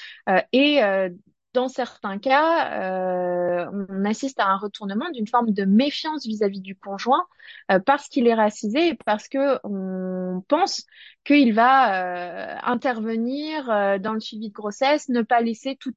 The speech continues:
l'autonomie à sa compagne, et ainsi de suite, en fait. Euh, ces,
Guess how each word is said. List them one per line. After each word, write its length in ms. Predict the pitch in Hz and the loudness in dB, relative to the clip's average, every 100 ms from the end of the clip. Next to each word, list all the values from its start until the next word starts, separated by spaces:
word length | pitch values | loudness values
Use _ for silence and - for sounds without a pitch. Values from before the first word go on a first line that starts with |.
| - | -4
l'autonomie 520 | 226 240 220 226 247 | -2 0 2 2 0
à 80 | 214 | -2
sa 180 | 214 202 | -2 -4
compagne, 600 | 202 190 240 302 262 - _ _ - - - - - - | -6 -4 0 0 -2 -8 _ _ -20 -18 -18 -20 -10 2
et 60 | 254 | 2
ainsi 280 | 247 269 | 2 0
de 40 | - | -4
suite, 200 | 302 220 | -2 -2
en 100 | 190 | -4
fait. 220 | - - _ _ - - - | -6 -12 _ _ -20 -14 -2
Euh, 1160 | 196 185 185 180 180 180 180 180 175 175 180 185 | 2 4 4 4 2 2 4 4 4 4 0 -4
ces, 580 | - 214 202 190 185 | -2 0 2 0 -2